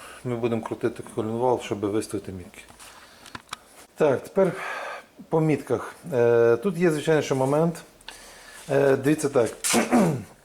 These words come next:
Е, щоб виставити колінвал, шків, ну, е, ми накидаємо з-, цей шків, на ньому є ось тут вона січка, то я просто зараз маркером позначу, щоб було видніше.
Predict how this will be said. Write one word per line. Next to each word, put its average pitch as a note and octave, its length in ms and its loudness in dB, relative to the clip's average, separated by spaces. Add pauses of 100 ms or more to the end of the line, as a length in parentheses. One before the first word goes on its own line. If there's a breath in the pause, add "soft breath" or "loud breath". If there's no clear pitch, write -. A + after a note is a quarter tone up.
(1400 loud breath)
Е, C3 420 4 (160 loud breath)
щоб E3 200 -4
виставити D3+ 640 4 (580 loud breath)
колінвал, D#3+ 600 2 (1300 loud breath)
шків, - 480 0 (640 loud breath)
ну, C3+ 280 2
е, B2 380 6
ми D3+ 100 2
накидаємо C#3 720 2
з-, B2+ 380 -8
цей A#2+ 640 6
шків, E3+ 440 0
на B2+ 140 -2
ньому B2+ 280 0
є A#2+ 160 4
ось A#2 180 2
тут - 200 -14
вона A#2+ 200 0
січка, C#3 360 0
то A#2 100 0
я A2+ 40 4
просто A2+ 260 -4
зараз A2+ 240 2
маркером A2+ 380 0
позначу, A2 420 -2
щоб A2+ 180 -12
було A2+ 200 -4
видніше. A2+ 460 -6